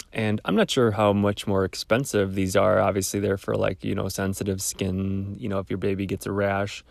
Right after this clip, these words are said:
Um, but most likely, we'll, we'll use it to cl-, like, do a cleaning on the first baby clothes that we have here before we pop 'em in the drawer. But when the baby's born, I'm thinking we'll probably just use regular detergent.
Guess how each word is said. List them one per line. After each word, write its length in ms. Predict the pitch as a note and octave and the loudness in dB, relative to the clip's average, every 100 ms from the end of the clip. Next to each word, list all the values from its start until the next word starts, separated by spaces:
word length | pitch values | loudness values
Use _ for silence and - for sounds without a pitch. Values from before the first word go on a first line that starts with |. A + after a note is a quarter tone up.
| - - - - | -20 -20 -20 -18
Um, 320 | - F#2+ F#2+ F#2+ | -8 -6 -4 -2
but 240 | - G2+ - _ - | 0 0 -2 _ -4
most 420 | B2+ F3 F#3+ - | 0 2 0 4
likely, 420 | A2 A#2 A#2 A2+ | 4 4 4 2
we'll, 420 | A2 A#2 A2+ - - - | 2 2 2 -2 -12 -4
we'll 200 | B2 C3+ | 2 4
use 360 | A#2 G2+ G2+ C#3 | 4 2 2 2
it 180 | F3 - | -2 -4
to 140 | A2 - | -6 -6
cl-, 240 | - C3 | -12 -6
like, 300 | A2 G2+ G2+ | -2 0 -2
do 200 | G#2+ G2+ | -2 2
a 100 | F#2+ | 0
cleaning 540 | F2+ - G2+ G2+ A#2 G#2+ | -2 -4 0 0 0 -2
on 200 | G2 G2 | -2 -4
the 60 | |
first 300 | F#2+ G2 F#2+ | -2 -4 -2
baby 280 | - G2 G#2+ | -4 -2 -2
clothes 300 | - B2+ B2+ | -2 -2 0
that 120 | B2 | -2
we 80 | B2+ | 0
have 220 | B2+ B2 | 0 0
here 260 | C3 B2+ B2+ - | 0 -2 -4 -6
before 260 | G2+ G#2 | -4 0
we 100 | G2+ | 0
pop 280 | G2+ G#2 G2+ | 0 -6 -6
'em 100 | G#2 | -4
in 80 | G2+ | -4
the 80 | G2+ | -4
drawer. 420 | F2+ G2 G2 B2+ - - - - _ _ _ _ _ _ _ _ _ - _ | -2 0 0 -2 -8 -20 -20 -20 _ _ _ _ _ _ _ _ _ -20 _
But 340 | B2 A2+ A#2+ - _ _ _ _ | 2 6 4 2 _ _ _ _
when 160 | - B2+ | -2 2
the 80 | A2+ | 4
baby's 380 | B2+ F3+ A#2+ G2 | 2 2 0 -2
born, 360 | - C3 B2 | -4 -2 -2
I'm 140 | G#2+ G#2+ | -2 -4
thinking 420 | F#3 F#3 A#2+ G2+ | -4 -4 -4 -4
we'll 100 | G2 | -4
probably 380 | - D#3 C3+ G2+ | -4 -4 -2 -2
just 220 | G2 - | -4 -4
use 220 | G#2 G2+ | -6 -6
regular 540 | G2+ G2+ G2+ A#2 B2+ | -4 -4 -2 -2 -2
detergent. 760 | B2+ C#3 - C3+ C3 C#3 C#3 - | -2 -4 -4 -6 -2 -2 -2 -8